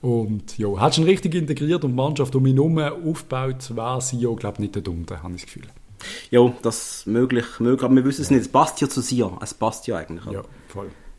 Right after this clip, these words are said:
Speaker 2: Und, ja.
Speaker 1: What else?
Speaker 2: Wenn wir ein paar Transfergerüchte anschauen, es gibt wunderbare
Speaker 1: Ja, voll.
Speaker 2: Sachen rund um den F C B, die wir debattieren müssen. Und, äh, ein paar, wo, wo mich leicht flashen, wenn sie wieder wahr werden. Fangen wir beim ersten an.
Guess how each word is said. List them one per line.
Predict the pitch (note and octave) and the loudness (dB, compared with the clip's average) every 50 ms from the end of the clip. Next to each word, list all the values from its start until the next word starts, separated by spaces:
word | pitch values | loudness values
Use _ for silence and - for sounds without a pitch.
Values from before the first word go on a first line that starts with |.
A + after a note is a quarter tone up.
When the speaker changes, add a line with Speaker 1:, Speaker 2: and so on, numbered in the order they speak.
| - - - - - - - - | -20 -20 -20 -20 -20 -20 -20 -8
Speaker 2:
Und, | - G#2 G#2+ G#2+ G#2 G#2 G2+ G2 G2+ G2 F#2+ F#2 - - | -4 -2 0 2 2 2 2 2 0 -2 -2 -4 -8 -10
ja. | - F2+ F#2 F2+ F#2 F#2 - - _ _ _ _ _ _ _ _ _ - | -6 -6 -4 -4 -6 -8 -14 -20 _ _ _ _ _ _ _ _ _ -4
Speaker 1:
What | B2 C#3+ D#3 | -2 -2 -2
else? | D3+ B2 G#2 G2+ - - - _ | -2 -4 -6 -10 -12 -14 -10 _
Speaker 2:
Wenn | A#2+ C3+ D#3 | 2 4 6
wir | G3+ A3 A3+ | 6 6 6
ein | G#3+ | 6
paar | G3 F#3+ F#3+ F#3+ | 6 6 6 6
Transfergerüchte | F#3+ F3+ F3 - - - E3 G3+ G3+ G#3 G#3 - - G3 F#3 | 4 2 2 4 4 4 4 6 4 0 -2 2 2 4 4
anschauen, | F#3 F#3+ E3+ C3+ A#2+ - | 6 6 6 4 4 4
es | B2 A#2 - - - | 0 -2 -2 -2 -2
gibt | E3+ E3+ - - C#3 | -2 -2 -2 -2 0
wunderbare | D3+ F#3 A#3 A#3 A3 A2 F#3 F3+ F3+ | 4 4 4 4 4 4 4 4 4
Speaker 1:
Ja, | E3+ | 2
voll. | D#3 | 2
Speaker 2:
Sachen | - E3 - - - C#3 | 2 2 2 2 0 -2
rund | C3 D#3+ G#3 G3 | 0 0 0 2
um | F3+ | 2
den | D#3+ C#3+ | 2 2
F | D3 F#3+ - - | 2 0 -2 -4
C | - - | -4 -2
B, | - - E3+ E3+ D#3 | 2 4 4 4 4
die | |
wir | D3 C#3+ C#3 C3 B2+ C3 C#3 F3 A3 A3 | 4 6 8 8 8 8 8 8 4 4
debattieren | G3+ G#3 G3+ G3+ G3 F#3 - F#3 E3 D#3+ C3 B2+ | 6 4 4 4 2 0 0 2 2 2 4 2
müssen. | G#2+ G#2 | 0 0
Und, | A#2 A#2+ A#2+ - | -2 -4 -2 -2
äh, | C3 A#2 A2+ G#2+ G#2+ - - | -2 -2 -2 -2 -6 -6 -6
ein | - G#2 C3 | -6 -6 -2
paar, | - C#3+ C#3 D3+ F3 G3+ G3+ F#3+ | 2 6 6 8 8 8 8 8
wo, | F3 E3 D#3+ D#3 D#3 C#3+ - - - - - - - - | 8 10 10 10 10 8 4 -2 -10 -14 -16 -16 -16 -16
wo | - A2+ A2 B2+ C3 C3 | -14 -2 4 6 8 8
mich | B2+ C3 C3 C#3+ D3 C3+ B2+ A#2+ B2 | 10 10 8 8 6 4 4 2 2
leicht | D3 F#3+ A3+ - - | 2 2 0 0 -2
flashen, | - - D#3 D#3 G3 - - - - A2+ G2+ | -4 -2 -2 -2 -2 -2 -2 0 0 0 2
wenn | A#2 C3 D#3 | 2 2 0
sie | E3+ - F3 | 0 0 0
wieder | D#3 D3+ C#3+ C3+ | 0 0 0 2
wahr | A#2+ A#2+ B2 C#3 | 2 0 2 0
werden. | C3+ A#2 G2 F#2 - F#2 F2 G2 - - - | 0 -2 -2 -4 -6 -6 -8 -10 -12 -10 -2
Fangen | - D#3+ F#3 | 0 2 2
wir | F3+ D#3+ | 2 2
beim | C#3+ C3 | 0 -2
ersten | - A2+ C3 - - - - E3+ C#3+ | -2 -2 -2 -2 -2 -2 -2 2 4
an. | B2+ B2 C#3+ F3 F3 | 4 4 4 2 0